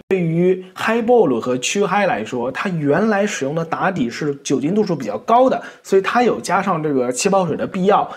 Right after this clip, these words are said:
混合之后呢，可以保留酒的香气，同时让它喝起来又没有那么冲。不过日本酒本身度数就已经非常低了，我觉得加气泡好像也是没有什么必要了。喝了以后口感呢，就是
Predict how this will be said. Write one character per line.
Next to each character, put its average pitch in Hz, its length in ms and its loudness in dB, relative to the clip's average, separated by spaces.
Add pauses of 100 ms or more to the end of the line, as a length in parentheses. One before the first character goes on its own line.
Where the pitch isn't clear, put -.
(140)
混 151 240 0
合 147 200 2
之 208 160 2
后 214 160 2
呢， 147 160 2
可 170 100 -4
以 185 80 2
保 165 220 -2
留 113 180 0
酒 139 180 0
的 117 80 -10
香 180 240 -2
气， 175 140 -4
同 160 180 -6
时 175 140 -4
让 175 180 0
它 156 200 0 (200)
喝 - 220 0
起 170 60 0
来 170 60 4
又 170 60 4
没 170 120 2
有 185 80 2
那 190 80 0
么 202 100 0
冲。 - 320 0 (300)
不 240 100 2
过 302 100 4
日 339 140 4
本 240 160 4
酒 294 140 2
本 - 260 -2
身 294 320 -2 (220)
度 254 160 2
数 165 140 -4
就 196 160 4
已 123 80 0
经 117 140 -6
非 165 180 -4
常 123 220 -6
低 127 140 0
了， 123 120 -4
我 143 160 -2
觉 156 100 -4
得 175 80 -2
加 196 200 -4
气 196 160 -6
泡 175 120 -2
好 127 140 -6
像 180 120 -2
也 123 140 -4
是 135 80 -8
没 151 120 -2
有 247 100 2
什 180 80 0
么 220 80 0
必 247 180 2
要 392 200 4
了。 107 100 -4 (260)
喝 - 280 2
了 262 40 4
以 208 60 4
后 196 140 0
口 202 240 0
感 180 180 0
呢， 135 120 0
就 175 140 -4
是 170 220 -2